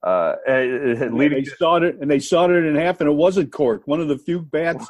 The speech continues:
Speaker 1: <laughs>
Speaker 2: Albert had that wasn't cork.
Speaker 1: Oh man, it, you know, it, and the, the sort of the espionage and intrigue and the sort of everybody knows everybody, it, it's also sort of playing a part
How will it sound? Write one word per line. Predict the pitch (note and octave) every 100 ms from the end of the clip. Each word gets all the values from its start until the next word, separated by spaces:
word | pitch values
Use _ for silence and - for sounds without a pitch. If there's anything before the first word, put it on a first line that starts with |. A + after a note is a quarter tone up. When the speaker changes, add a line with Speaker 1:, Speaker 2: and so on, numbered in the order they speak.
| -
Speaker 1:
<laughs> | - D3+
Speaker 2:
Albert | E3 D#3+
had | E3 E3
that | E3+ D3
wasn't | E3+ F#3 D3+ A2+
cork. | C3+ G#2+ E2+ _ _ - G3 G3 F3 -
Speaker 1:
Oh | C3+ D3 C3+ A#2+
man, | A#2+ C3+ C3+ A#2
it, | G2 G#2
you | B2 C3+
know, | B2+ B2
it, | G#2 A2+ _ -
and | C3 B2+ B2+ B2 _ _ _ _ - B2 - C#3 B2+ _
the, | D3+ C#3+ C3+
the | C#3
sort | G3+ F#3+
of | E3 D#3+ _ _ -
the | C#3+
espionage | E3 - E3+ D#3 C#3+ C3+
and | A#2+
intrigue | B2+ C#3 D3 C#3 C3 A#2+
and | A#2
the | A2+
sort | - C3
of | A2+ _ _ _ -
everybody | C3 C3+ C3 B2+
knows | B2 A#2
everybody, | B2+ B2 C3+
it, | C#3+
it's | D#3+ -
also | D#3+ E3+ D#3+ C3 -
sort | - D#3
of | C3+
playing | - D3+ D3
a |
part | C3 - D3